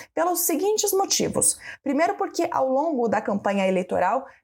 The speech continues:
pesquisas de intenção de voto indicavam um resultado ainda mais acirrado, às vezes até com vitória de Kılıçdaroğlu. Segundo, porque eleições, as eleições foram realizadas em um contexto desfavorável pra Erdogan.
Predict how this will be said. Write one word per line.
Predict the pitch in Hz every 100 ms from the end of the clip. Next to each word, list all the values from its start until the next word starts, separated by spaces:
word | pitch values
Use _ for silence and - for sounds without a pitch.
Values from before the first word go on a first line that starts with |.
| -
pesquisas | 262 - 311 302 294
de | 294
intenção | 262 254 254 240 277
de | 269
voto | 226 240 269
indicavam | 262 294 311 269 269 277
um |
resultado | 269 269 262 285 285
ainda | 320 320 311
mais | 262 285 359
acirrado, | 392 - 294 214 202
às | 202
vezes | 233 233
até | 262 254 269
com | 302 302
vitória | 370 - 247 294
de | 247
Kılıçdaroğlu. | 254 247 254 - 247 269 214 - - - - - -
Segundo, | 277 320 339
porque | 349 339 330
eleições, | 311 269 269 262 - 277 294
as | 247
eleições | 226 208 - 269 269
foram | 262
realizadas | 247 240 226 226 233 254
em | 254
um | 247
contexto | 254 247 254 254 262
desfavorável | 240 262 - 285 294 330 262 262 277
pra | 269 262 247
Erdogan. | 254 269 220 -